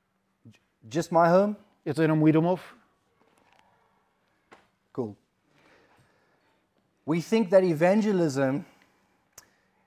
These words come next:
Speaker 1: is for somebody on the street.
Speaker 2: My si myslíme, že evangelizace je pro někoho, kdo stojí na ulici.
Speaker 1: I myself do not call myself an evangelism,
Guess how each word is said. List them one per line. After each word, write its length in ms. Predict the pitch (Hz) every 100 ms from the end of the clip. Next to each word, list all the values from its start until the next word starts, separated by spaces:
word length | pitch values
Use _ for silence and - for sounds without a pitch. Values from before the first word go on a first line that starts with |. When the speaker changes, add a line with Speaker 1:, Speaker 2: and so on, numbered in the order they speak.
| _ -
Speaker 1:
is 120 | 143
for 120 | 175
somebody 460 | - 190 190 185 180
on 100 | 170
the 80 |
street. 500 | 143 - 165 127 - - _ -
Speaker 2:
My 60 |
si 140 | 135 196
myslíme, 540 | 165 - 165 170 170
že 240 | 131 160 -
evangelizace 840 | 143 160 151 160 139 139 - 151
je 100 | 147
pro 200 | - 160
někoho, 460 | 156 160 156 139 139
kdo 160 | 135
stojí 240 | - 156 143
na 80 |
ulici. 500 | 156 139 123 - 101 - _ _ _ _ _ _ 139
Speaker 1:
I 180 | 185 214
myself 680 | 202 185 196 190 - - 139
do 180 | 123 156
not 260 | 170 190 -
call 120 | 175
myself 440 | 170 156 170 160
an 80 | 165
evangelism, 640 | 139 143 131 123 107 107